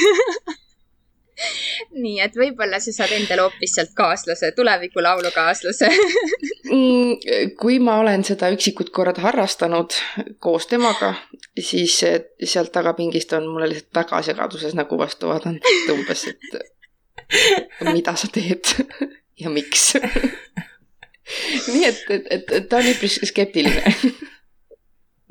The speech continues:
Speaker 1: No vot, et siis ongi variant, on ju, see, et teha tihedamini, et harjuks ära, et see on normaalne. See on uus normaalsus.
Speaker 2: Jah. Okei, panen listi. <laughs>
Speaker 1: On ju?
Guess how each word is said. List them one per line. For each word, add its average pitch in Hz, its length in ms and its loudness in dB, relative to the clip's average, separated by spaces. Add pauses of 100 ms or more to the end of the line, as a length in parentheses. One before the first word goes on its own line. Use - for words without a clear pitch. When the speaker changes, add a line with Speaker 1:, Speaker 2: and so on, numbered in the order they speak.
(560)
Speaker 1:
No 247 240 2
vot, 208 280 2
et 185 180 -2
siis - 180 -4
ongi 220 300 2
variant, 185 540 2
on 165 260 -6
ju, 170 220 -8
see, 175 240 -8
et - 480 -10
teha 220 220 -6
tihedamini, 165 580 -8
et - 100 -10
harjuks 180 320 -4
ära, 170 220 -4
et - 100 -12
see - 80 -10
on 165 80 -10
normaalne. 160 560 -8 (380)
See 226 100 -2
on 190 80 -8
uus 185 160 -12
normaalsus. 170 480 -4
Speaker 2:
Jah. - 1200 -20 (220)
Okei, - 260 -12 (220)
panen 165 260 -4
listi. - 320 -8 (200)
<laughs> 214 200 -2
Speaker 1:
On 208 160 2
ju? 339 80 2